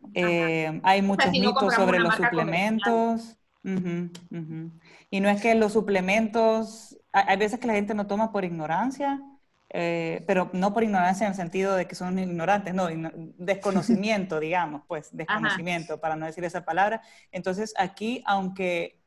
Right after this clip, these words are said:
Speaker 1: en general lo hemos hablado bastante, Tony nos ha explicado súper bien cada uno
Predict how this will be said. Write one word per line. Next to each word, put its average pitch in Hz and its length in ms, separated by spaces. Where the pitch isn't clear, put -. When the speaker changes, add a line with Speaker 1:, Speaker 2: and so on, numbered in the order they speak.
Speaker 1:
en 190 220
general 175 680
lo 175 180
hemos 185 240
hablado 175 260
bastante, 214 680
Tony 180 220
nos 175 180
ha 170 40
explicado 165 480
súper 190 400
bien 175 200
cada 160 260
uno 247 360